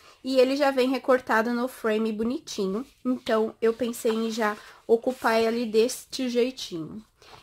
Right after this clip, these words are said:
Então, eu pensei em montar minha página mais ou menos assim. E aí, fazer os detalhes, colocar as flores pra ficar legal. Então, a primeira coisa que eu quero fazer pra ficar mais delicado o trabalho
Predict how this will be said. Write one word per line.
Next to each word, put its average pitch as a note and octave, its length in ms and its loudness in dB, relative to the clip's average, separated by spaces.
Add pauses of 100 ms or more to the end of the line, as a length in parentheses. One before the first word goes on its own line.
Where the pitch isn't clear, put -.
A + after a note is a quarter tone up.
Então, F4 340 0
eu G4 100 4
pensei F4+ 320 2
em E4 60 2
montar D#4 340 2
minha C#4+ 200 -2
página A#3 440 -2
mais A3 220 2
ou G#3+ 100 0
menos G3+ 320 -2
assim. C4+ 560 -2 (480)
E C4+ 160 0
aí, C4+ 420 0
fazer B3+ 380 0
os A3 120 2
detalhes, C4 600 0
colocar A3+ 420 0
as A#3 180 -4
flores A3+ 500 0
pra A#3+ 200 -6
ficar A#3+ 420 -8 (220)
legal. A#3+ 500 -2 (400)
Então, D#4+ 220 0
a G4+ 40 -2
primeira A4+ 380 4
coisa C#4+ 220 0
que D4 100 -6
eu C4 60 0
quero B3+ 240 -2
fazer A#3 300 -4
pra B3+ 160 -4
ficar B3+ 320 -4
mais B3 260 0
delicado C#4 480 -2
o G#3+ 60 -6
trabalho A3 440 0